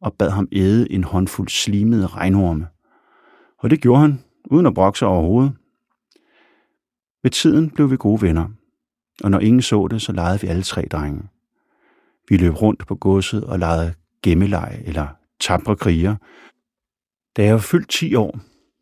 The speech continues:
drog min far på togt med kongen til det hellige land for at hjælpe kongen med at omvende tyrkerne til kristne. Han tog Torstens far med som tjener, og Torsten skulle blive tilbage på godset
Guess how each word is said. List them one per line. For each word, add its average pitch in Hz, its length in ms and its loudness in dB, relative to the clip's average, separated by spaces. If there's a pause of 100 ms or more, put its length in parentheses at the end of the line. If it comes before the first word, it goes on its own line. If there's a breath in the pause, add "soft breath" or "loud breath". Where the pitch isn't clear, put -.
(120)
drog 104 140 -4
min 104 140 0
far 104 260 0
på 131 100 -4
togt - 440 -6
med 98 100 -4
kongen 101 360 -2
til - 160 -6
det 78 80 -6
hellige 107 280 0
land 101 240 -2
for - 160 -12
at 90 60 -6
hjælpe 101 280 -2
kongen 98 340 -2
med 101 80 -2
at 82 140 -6
omvende 101 380 -2
tyrkerne 117 500 -4
til - 180 -6
kristne. - 360 -10 (1080 soft breath)
Han 104 120 2
tog 95 140 0
Torstens 101 540 0
far 87 220 0
med 95 200 2
som 92 180 -6
tjener, 80 420 -6 (680)
og - 120 -6
Torsten 151 440 0
skulle 104 200 -8
blive 120 200 2
tilbage 104 340 -2
på 101 80 -6
godset 110 480 -2